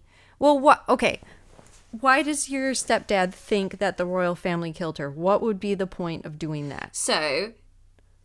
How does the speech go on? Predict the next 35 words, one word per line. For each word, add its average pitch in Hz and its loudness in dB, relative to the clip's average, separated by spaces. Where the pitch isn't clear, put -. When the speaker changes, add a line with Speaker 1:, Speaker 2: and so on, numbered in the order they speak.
Speaker 2:
I'm 370 2
not 311 0
sure 269 0
he 233 -4
even 151 -4
knows, 156 0
<laughs> - 0
but 277 8
the, 302 2
the 254 -2
reason 359 2
that 320 -6
the 269 -4
royal 262 2
family 233 2
would 202 -6
want 208 -2
her 185 -6
dead, 175 4
as 156 -6
far 160 2
as 160 -6
I 226 8
can - -12
see, - -8
is - -8
that - 4
they 247 2
are, 196 4
if 214 -4
you've 240 -2
watched - 0
The 233 -10
Crown, 185 0
um, 190 -4